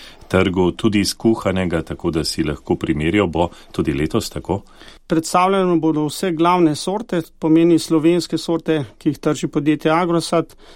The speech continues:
Speaker 2: Tukaj lahko omenim sorto Slavnik in seveda vse tuje sorte. Največ bo teh sort, eh, iz, od nemškega žlahtnitelja Europlant.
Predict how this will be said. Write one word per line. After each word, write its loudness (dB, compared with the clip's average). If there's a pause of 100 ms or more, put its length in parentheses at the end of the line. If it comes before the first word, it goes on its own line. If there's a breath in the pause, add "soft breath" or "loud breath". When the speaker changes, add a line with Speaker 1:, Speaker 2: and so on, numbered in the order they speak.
Speaker 2:
Tukaj -4
lahko 0
omenim 4
sorto -2
Slavnik 0
in 4
seveda 0
vse -2
tuje 0
sorte. -2 (540 soft breath)
Največ 4
bo -4
teh 0
sort, -2
eh, -4
iz, -6 (220)
od 2
nemškega 2
žlahtnitelja 0
Europlant. 2